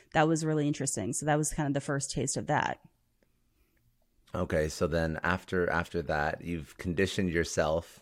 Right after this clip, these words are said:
Speaker 2: <laughs> mentally to deal with the stresses of entrepreneurship.
Speaker 1: Yeah.
Speaker 2: Uh, where does,
Speaker 1: <laughs>
Speaker 2: where does, uh, where does Lux come from?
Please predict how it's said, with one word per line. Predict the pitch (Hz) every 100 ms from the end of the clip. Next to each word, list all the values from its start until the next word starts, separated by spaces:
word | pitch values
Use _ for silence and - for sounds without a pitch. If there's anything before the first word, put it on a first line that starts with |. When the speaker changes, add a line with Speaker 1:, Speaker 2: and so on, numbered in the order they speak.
| - -
Speaker 2:
<laughs> | 131
mentally | 107 101 110 90 87 87
to | 92
deal | 80 90 92
with | 87 90
the | 80
stresses | - 90 85 82 82
of |
entrepreneurship. | 80 80 - 82 80 - 82 80 - - - -
Speaker 1:
Yeah. | 180 196 185 - - - -
Speaker 2:
Uh, | 240 -
where | 415
does, | - - 311
Speaker 1:
<laughs> |
Speaker 2:
where | - -
does, | 123 117 104
uh, | 98 95 90 -
where | 95
does | 127 113
Lux | 95 98 -
come | - 73
from? | 69 - -